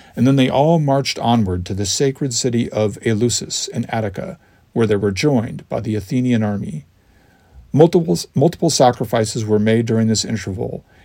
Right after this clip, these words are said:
and Her-, Herodotus assures us that the victims were consistently found favorable. The total number of troops involved here is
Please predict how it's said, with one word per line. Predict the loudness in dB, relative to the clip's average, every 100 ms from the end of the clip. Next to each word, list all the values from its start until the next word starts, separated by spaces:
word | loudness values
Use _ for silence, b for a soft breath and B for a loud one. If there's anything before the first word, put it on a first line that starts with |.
| b
and | 0 0
Her-, | 4 6 4 4
Herodotus | 4 6 4 -2 -4
assures | -2 -2 0 0 -2
us | -4
that | -6 -4
the |
victims | -4 -4 -6 -6 -6
were | -4 -4 -2
consistently | -6 -6 -6 -6 -4 -4
found | -2 -4 -4 -6 -10
favorable. | -2 -2 -2 -6 -8 -10 -14 _ _ _ _ _ _ _ _ _ _ _ _ _ -4
The | -2
total | 0 0 2 2
number | 2 2 0
of | -2
troops | -4 -6 -6
involved | -8 0 2 2 -2
here | -4 -4 -4
is | -4 -4